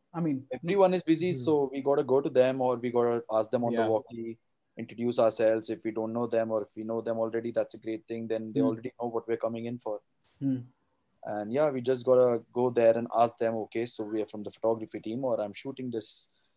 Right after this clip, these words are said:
Speaker 2: specific artist, and I would lo-, love to know, like, what's the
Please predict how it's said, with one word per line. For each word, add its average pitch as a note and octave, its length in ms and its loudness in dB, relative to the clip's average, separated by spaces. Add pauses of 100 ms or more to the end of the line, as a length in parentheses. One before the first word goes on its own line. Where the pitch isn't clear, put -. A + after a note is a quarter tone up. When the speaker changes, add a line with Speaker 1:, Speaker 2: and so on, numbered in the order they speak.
(100)
Speaker 2:
specific A#2+ 460 -2
artist, B2 500 0 (380)
and A2+ 260 -4
I G#2+ 140 -2
would A2 320 -2
lo-, A2 340 0
love A#2+ 280 2
to B2+ 80 0
know, A#2 160 0
like, G#2+ 300 2
what's G#2 280 -4
the G#2+ 460 4